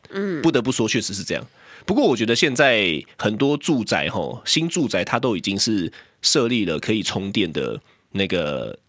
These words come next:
Speaker 2: 装置跟线路了啦。
Speaker 1: 嗯。
Speaker 2: 对啊，另外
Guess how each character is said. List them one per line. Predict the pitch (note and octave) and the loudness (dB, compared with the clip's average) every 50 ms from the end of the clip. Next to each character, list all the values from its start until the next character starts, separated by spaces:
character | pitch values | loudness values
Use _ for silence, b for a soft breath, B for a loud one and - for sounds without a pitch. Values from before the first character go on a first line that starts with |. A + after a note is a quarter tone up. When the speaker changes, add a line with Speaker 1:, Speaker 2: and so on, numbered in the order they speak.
| _ _ _ | _ _ _
Speaker 2:
装 | - A#2+ G#2+ G#2 A2 G#2+ | 0 0 0 0 -2 -2
置 | - A#2+ G#2 | -2 -2 0
跟 | F#2 G#2 F#2+ | 0 0 0
线 | F#2+ - - C3 G#2+ G2 | 2 2 2 2 2 2
路 | G2+ G#2 F#2 | 0 -2 -2
了 | A#1+ - | -2 -4
啦。 | - - C3+ | -6 -6 -4
Speaker 1:
嗯。 | C4 C4 C#4 C4 A#3 G3 E3 D3+ F#2+ - - | -2 -2 -2 -2 -2 -2 -4 -6 -8 -10 -4
Speaker 2:
对 | - A2 G#2 | 0 2 2
啊， | G2+ - C3+ | 4 6 6
另 | D#3 E3 D#3 D#3 | 4 4 4 4
外 | D#3 D3 C3 A#2 G#2 F2+ | 4 6 6 4 2 0